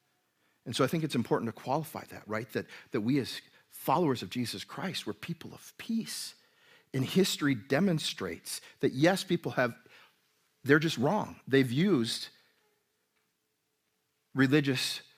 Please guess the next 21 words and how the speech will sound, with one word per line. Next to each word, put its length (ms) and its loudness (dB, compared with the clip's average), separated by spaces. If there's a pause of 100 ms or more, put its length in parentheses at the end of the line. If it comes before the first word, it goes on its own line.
(160)
jargon 480 4
to 100 -4
justify 760 0 (500)
violence, 420 0
but 180 -6
they're 140 -2
always 360 0
wrong 420 -12 (440)
because 280 -2
Jesus 480 0
calls 480 0
us 400 -8 (760)
to 120 2
be 540 -2 (300)
people 520 -2 (320)
of 400 0 (140)
peace, 360 -4
to 100 -4
be 380 -2 (140)
people 480 -6 (240)
of 360 -8